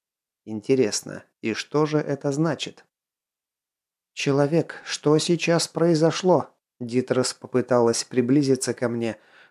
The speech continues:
но лежащий в руках артефакт ей не позволил.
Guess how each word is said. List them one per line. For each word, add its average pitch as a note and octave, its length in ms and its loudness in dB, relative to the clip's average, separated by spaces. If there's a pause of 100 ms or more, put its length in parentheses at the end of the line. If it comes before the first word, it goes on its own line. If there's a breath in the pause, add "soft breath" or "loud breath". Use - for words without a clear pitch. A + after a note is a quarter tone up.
но C#3 160 2
лежащий D#3 520 4
в C3+ 100 -4
руках C#3+ 360 2
артефакт C3+ 640 -2
ей B2+ 240 2
не B2 140 -2
позволил. A#2 640 -2